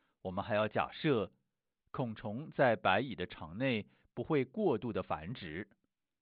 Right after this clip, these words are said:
这些假设是牵强而且不合理的。各位听众朋友，圣经说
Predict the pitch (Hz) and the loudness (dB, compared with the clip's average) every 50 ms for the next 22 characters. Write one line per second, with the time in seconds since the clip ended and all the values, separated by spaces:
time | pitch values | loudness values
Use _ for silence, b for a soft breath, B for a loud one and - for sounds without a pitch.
0 | _ _ _ _ _ _ _ _ _ _ _ _ _ _ _ _ _ _ - - | _ _ _ _ _ _ _ _ _ _ _ _ _ _ _ _ _ _ -2 -2
1 | 135 120 135 127 - 120 82 78 - - - 147 127 110 98 92 - _ _ _ | 0 2 0 2 2 2 2 2 0 -2 0 2 2 2 2 0 -4 _ _ _
2 | _ _ _ _ _ _ - - 139 131 - - 202 220 220 190 - - 104 87 | _ _ _ _ _ _ -10 -10 -10 -10 -2 -2 0 0 0 -2 -2 -2 -2 -2
3 | 101 120 131 - _ _ _ 95 104 117 - - - 101 85 78 - - _ 139 | -2 -4 -8 -10 _ _ _ 0 0 0 -2 -4 -6 -6 -6 -6 -8 -2 _ -2
4 | 123 - - 82 87 123 147 131 69 - - 71 69 - _ _ _ _ _ _ | -2 -2 -6 -2 -2 0 0 0 -2 -4 -6 -8 -8 -8 _ _ _ _ _ _
5 | _ _ _ _ _ _ _ _ _ _ _ _ _ _ _ _ _ _ _ - | _ _ _ _ _ _ _ _ _ _ _ _ _ _ _ _ _ _ _ -20
6 | _ _ _ _ _ _ _ _ _ _ _ _ _ _ _ _ - 165 170 160 | _ _ _ _ _ _ _ _ _ _ _ _ _ _ _ _ 0 0 0 0
7 | - 170 165 170 139 - - 87 87 101 110 104 90 78 - - _ _ _ _ | 0 -2 -2 -2 -4 -2 -4 -4 -2 0 2 2 0 0 -4 -10 _ _ _ _
8 | _ _ _ _ _ _ _ _ _ _ _ _ _ _ - - - 202 160 135 | _ _ _ _ _ _ _ _ _ _ _ _ _ _ -14 0 0 0 0 2
9 | 127 - 170 170 - - 165 160 165 165 175 | -2 -4 -4 -4 -2 0 2 4 4 2 2